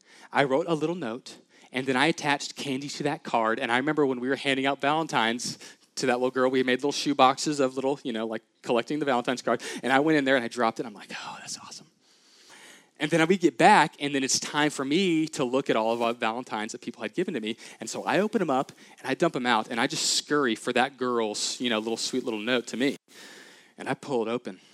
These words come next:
and I see her name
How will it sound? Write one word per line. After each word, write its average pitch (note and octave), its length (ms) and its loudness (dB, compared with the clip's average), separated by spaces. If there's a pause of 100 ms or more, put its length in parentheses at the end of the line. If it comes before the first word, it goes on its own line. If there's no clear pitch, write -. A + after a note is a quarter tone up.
(1000)
and A#2+ 120 -4
I G#2 100 0
see A2 480 2 (1120)
her A2 140 -10
name G#2 380 -8